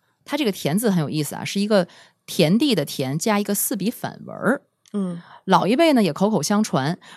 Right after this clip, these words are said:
Speaker 1: 当年呢李田受到燃烛驱岁的启发发明了爆竹。这个燃竹就是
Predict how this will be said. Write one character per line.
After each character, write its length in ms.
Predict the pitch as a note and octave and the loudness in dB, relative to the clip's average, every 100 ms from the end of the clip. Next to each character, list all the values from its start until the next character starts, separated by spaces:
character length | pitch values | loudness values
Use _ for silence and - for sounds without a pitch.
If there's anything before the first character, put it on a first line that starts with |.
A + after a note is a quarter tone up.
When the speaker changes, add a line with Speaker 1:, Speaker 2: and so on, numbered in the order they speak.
| - | 4
Speaker 1:
当 160 | D4+ D#4+ | 6 6
年 180 | A3+ | 6
呢 120 | A#3 A3+ | 4 2
李 160 | D3 | 0
田 220 | - D#3+ | -4 -2
受 140 | F#3+ A3+ | 0 2
到 280 | G3+ D3+ - _ | 4 4 0 _
燃 340 | - F3+ F#3 D4+ | 0 4 4 2
烛 280 | - E3 G3 | 0 -2 0
驱 300 | - - C#4+ | -2 -4 -2
岁 360 | C#4+ D#4+ A#3 - _ _ F3 | 0 0 0 -2 _ _ -2
的 60 | |
启 340 | D#3 - E3+ C3+ | 0 0 -2 0
发 300 | G#3+ A#3+ - | 4 4 4
发 240 | - E3+ | 2 2
明 120 | D3+ | 2
了 60 | C#3+ | 0
爆 240 | D#3+ B2+ | 2 0
竹。 240 | B2+ - - | -2 -12 -14
这 100 | - | -4
个 60 | E3+ | 0
燃 260 | D3 D#3+ | 2 2
竹 180 | G#3+ D3+ | 2 0
就 120 | F3 | -2
是 260 | E3 D3 G#2+ | -4 -4 -6